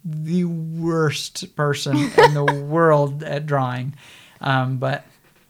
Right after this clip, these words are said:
Speaker 1: but it, it's another thing where you can take the photography skill and kinda move it into another genre.
Speaker 2: Oh, yeah. And just, like, n-, learning about the shadows and the,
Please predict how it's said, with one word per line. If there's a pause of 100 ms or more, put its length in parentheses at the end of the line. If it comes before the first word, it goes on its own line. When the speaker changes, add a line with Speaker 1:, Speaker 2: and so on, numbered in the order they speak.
(380)
Speaker 1:
but
it,
it's
another
thing
where
you
can
take
the
photography
skill
and
kinda
move
it
into
another
genre.
Speaker 2:
Oh,
yeah.
And
just,
like,
n-,
learning
about
the
shadows
and
the,